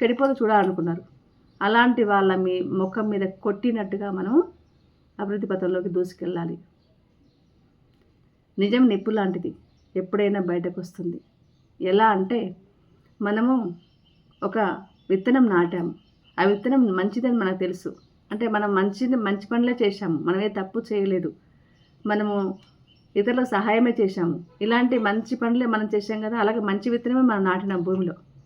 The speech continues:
కానీ ఆ పక్కన చూసిన వాళ్ళు ఏమంటున్నారు? వాళ్ళు విషపు గింజలు నాటారు, విషపు ఫలాలు వస్తాయని వాళ్ళు చెప్తున్నారు.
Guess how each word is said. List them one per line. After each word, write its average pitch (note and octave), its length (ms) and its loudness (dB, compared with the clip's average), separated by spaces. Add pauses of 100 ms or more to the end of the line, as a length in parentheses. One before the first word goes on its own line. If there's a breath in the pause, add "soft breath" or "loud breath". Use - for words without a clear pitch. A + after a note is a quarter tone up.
(280)
కానీ B3 160 2
ఆ B3 140 0
పక్కన A#3 200 0 (120)
చూసిన A#3+ 240 -2
వాళ్ళు A#3 200 2
ఏమంటున్నారు? A3+ 520 -2 (680 soft breath)
వాళ్ళు A3 280 2
విషపు A3 320 -2 (120)
గింజలు F#3+ 280 0
నాటారు, F#3+ 440 -2
విషపు A3 340 -4
ఫలాలు F#3 260 -2
వస్తాయని F#3 320 -4
వాళ్ళు F#3+ 220 -2
చెప్తున్నారు. E3+ 480 -6